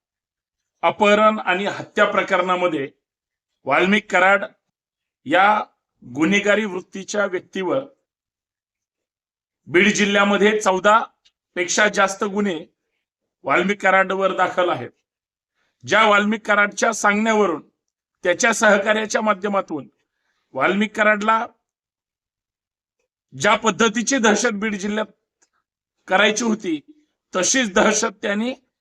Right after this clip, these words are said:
सरपंच संतोष देशमुख यांचं अपहरण केलं, खंडणी मागितली, मारहाण केली आणि नंतर हत्या केली, अशा पद्धतीचे गुन्हे दाखल आहेत. खरं तर महाराष्ट्रामध्ये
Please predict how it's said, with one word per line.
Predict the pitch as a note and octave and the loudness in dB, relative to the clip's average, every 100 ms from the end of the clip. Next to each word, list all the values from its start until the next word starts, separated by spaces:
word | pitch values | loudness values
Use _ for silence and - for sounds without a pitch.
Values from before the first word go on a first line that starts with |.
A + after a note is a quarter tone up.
| _ _ - | _ _ -6
सरपंच | E3+ F#3+ F#3+ A#3+ A#3+ | -2 0 2 0 2
संतोष | A3 A3 G3+ A3+ | -2 -4 -4 -6
देशमुख | F#3+ G#3 G#3+ G#3 G3 | -4 -6 -6 -8 -4
यांचं | G3+ G3+ G#3+ A3 - | -4 -4 -4 -6 -4
अपहरण | G#3+ A#3 G#3+ B3 A#3 | -4 2 4 2 0
केलं, | G#3+ F#3 E3+ - _ _ _ _ _ _ _ _ _ _ | -4 -6 -8 -12 _ _ _ _ _ _ _ _ _ _
खंडणी | D#3+ G3 A3+ A#3+ | 0 4 4 4
मागितली, | A#3+ A3 G#3+ F#3 E3+ G3+ _ _ _ _ _ _ | 4 2 -2 -8 -10 -10 _ _ _ _ _ _
मारहाण | C3+ F#3 G3+ G3 B3 A3+ | -2 0 2 2 0 -2
केली | G#3+ F#3 F3 - - | -6 -6 -8 -10 -8
आणि | G3 | -4
नंतर | A3 G#3+ G#3+ B3+ | -2 -2 0 0
हत्या | F#3+ F#3 A3 G3+ | 0 -4 -8 -8
केली, | G3 F3 F#3 _ _ _ _ - | -6 -6 -8 _ _ _ _ -6
अशा | - A#3+ | -2 -2
पद्धतीचे | A3+ F#3 F#3 G#3 A3 B3 A#3+ | -2 -6 -6 -4 -4 -2 -2
गुन्हे | G3+ G#3+ G#3+ | -2 -4 0
दाखल | G3+ F3+ F#3 | -2 0 -2
आहेत. | E3 C3+ - _ _ _ _ _ _ _ _ _ _ _ _ _ - | -2 -6 -16 _ _ _ _ _ _ _ _ _ _ _ _ _ 0
खरं | G3+ G#3 | 2 4
तर | B3 | 2
महाराष्ट्रामध्ये | A3+ G3 A3 A3 B3 A#3 G#3+ | 4 4 2 2 -2 0 -4